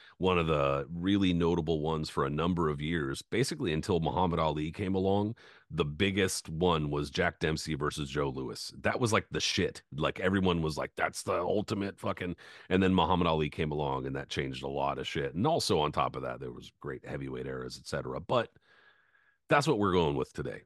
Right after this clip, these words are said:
We're going with these kinds of comparisons. And, uh, I think one of the popular things that we've heard in recent years, especially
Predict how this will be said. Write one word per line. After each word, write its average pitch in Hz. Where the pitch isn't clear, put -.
We're 82
going 85
with 76
these 87
kinds 95
of 90
comparisons. 78
And, 76
uh, 73
I 78
think 104
one 98
of 85
the 73
popular 104
things 80
that 78
we've 76
heard 76
in 69
recent 78
years, 73
especially 82